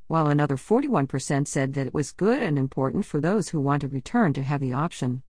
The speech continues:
Only ten percent thought the decision was a bad one, because it should have been left up to local school boards, and just seven percent said that the decision was bad because employees shouldn't be forced to return if they don't feel safe.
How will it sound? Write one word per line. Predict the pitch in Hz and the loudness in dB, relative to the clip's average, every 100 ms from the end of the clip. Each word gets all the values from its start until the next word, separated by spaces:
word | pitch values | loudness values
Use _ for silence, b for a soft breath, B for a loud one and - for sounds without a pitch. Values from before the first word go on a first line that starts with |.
| _ _ _ _ - | _ _ _ _ -2
Only | 165 151 | 2 2
ten | - 180 208 | 2 0 2
percent | 156 - 156 143 | 0 2 0 0
thought | 139 131 | -2 -4
the | 139 | -4
decision | 127 - 175 135 | -6 -2 -2 0
was | 127 127 | -2 -2
a | |
bad | 131 147 160 | 0 2 2
one, | 139 165 139 139 - | 2 2 0 -2 -6
because | 165 - 139 | -4 -2 -2
it | 131 | -4
should | - 208 | 0 2
have | 254 | 2
been | 175 143 | 4 4
left | 131 139 139 | 2 0 -6
up | 135 | -4
to | 139 | -2
local | 120 131 139 | 0 0 -2
school | 135 - 165 135 | -6 -2 0 0
boards, | 143 160 165 123 - - - | 0 2 2 0 -4 -16 -4
and | 170 165 | 0 2
just | 196 - | 0 2
seven | 226 294 311 | 2 2 0
percent | 302 302 156 131 | -2 0 0 0
said | - 135 135 | 0 0 0
that | 139 | -4
the | - | -6
decision | 139 135 262 294 143 | -4 0 2 2 2
was | 131 131 | 2 0
bad | - 139 175 | 2 2 2
because | 143 - 143 | 0 -2 0
employees | 139 - 202 202 123 123 | -2 2 2 4 2 -2
shouldn't | - 233 240 | -2 0 2
be | 143 | 0
forced | - 135 127 - | 0 0 0 -4
to | |
return | 127 135 - 233 147 | -4 -4 2 4 4
if | 127 | 0
they | - 120 | -4 -2
don't | 147 - | -2 -4
feel | - 123 | -6 -4
safe. | - 117 110 | -2 -4 -6